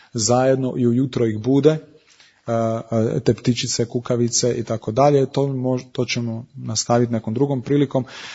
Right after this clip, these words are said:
A, tada te ptičice i kukavice pjevaju Krišni i Radharani Mangala Arotik. Doduše, Mangala Arotik nije, ne počinje sa ovim Mangala Arotikom, nisu baš iste riječi koje mi imamo, mi slavimo na Mangala Arotik duhovnog učitelja,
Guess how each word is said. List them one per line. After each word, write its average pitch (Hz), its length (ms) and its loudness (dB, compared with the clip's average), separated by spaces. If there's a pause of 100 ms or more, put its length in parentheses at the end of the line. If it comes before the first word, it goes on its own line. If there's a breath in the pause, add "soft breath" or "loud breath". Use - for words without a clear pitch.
(100)
A, 120 160 4
tada 135 480 4
te 123 180 2
ptičice 131 500 -4
i 110 40 -2
kukavice 131 600 -2
pjevaju 123 380 4
Krišni 127 380 -4
i 117 40 0
Radharani 113 640 0
Mangala 110 640 -2
Arotik. 101 520 -10
Doduše, 156 500 -2
Mangala 151 580 0
Arotik 147 480 4
nije, 143 420 2 (260 loud breath)
ne 135 140 2
počinje 147 500 4
sa 131 160 4
ovim 127 300 4
Mangala 117 560 2
Arotikom, 135 540 0
nisu 131 320 -2
baš 117 240 -6
iste 127 280 -4
riječi 123 280 -2
koje 120 240 -4
mi 131 120 0
imamo, 123 240 2
mi 131 100 0
slavimo 127 360 0
na 117 80 -2
Mangala 120 360 2
Arotik 120 340 -2
duhovnog 117 440 -6
učitelja, 165 480 0